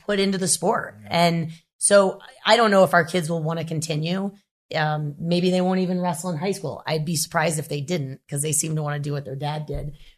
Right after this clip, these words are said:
Speaker 1: But it's just a great confidence builder. And I've noticed that with our own
Speaker 2: Yeah.
Speaker 1: kids. Just the, the longer they do it and the more they know that our love doesn't depend on whether they win or
Speaker 2: Mm-hmm.
Speaker 1: lose, it's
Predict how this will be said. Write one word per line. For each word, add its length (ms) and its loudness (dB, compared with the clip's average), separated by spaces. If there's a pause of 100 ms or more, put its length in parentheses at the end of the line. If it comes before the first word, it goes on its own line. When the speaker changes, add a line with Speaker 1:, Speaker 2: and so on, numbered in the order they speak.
(300)
Speaker 1:
But 280 4 (120)
it's 240 -2
just 320 -2
a 80 0
great 640 -2
confidence 600 -2
builder. 400 0
And 200 0
I've 180 2
noticed 280 0
that 140 -4
with 100 -4
our 120 -2
own 200 -6
Speaker 2:
Yeah. 60 -16 (180)
Speaker 1:
kids. 240 -18 (460)
Just 300 0
the, 140 4
the 200 4
longer 300 6
they 140 2
do 180 4
it 140 2
and 100 0
the 60 4
more 280 4
they 200 4
know 540 2 (420)
that 180 0
our 240 2
love 320 4
doesn't 320 2
depend 460 -2
on 480 0
whether 220 2
they 140 2
win 180 0
or 100 2
Speaker 2:
Mm-hmm. 80 0
Speaker 1:
lose, 280 0
it's 180 -6